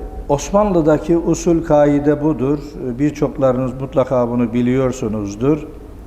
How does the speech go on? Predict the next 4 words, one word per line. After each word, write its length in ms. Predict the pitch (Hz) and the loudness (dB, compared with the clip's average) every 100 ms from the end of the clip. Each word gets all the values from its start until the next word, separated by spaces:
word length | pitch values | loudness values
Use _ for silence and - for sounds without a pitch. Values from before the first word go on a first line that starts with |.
| - - - - - | -18 -18 -18 -16 -6
Şu 260 | - 180 | -2 2
caminin 760 | 156 160 151 151 151 143 135 143 - - | 4 6 6 4 2 2 0 -4 -10 -2
iç 280 | 190 202 - - | 0 2 -2 0
alanı 540 | 123 123 120 113 104 | 4 6 4 4 0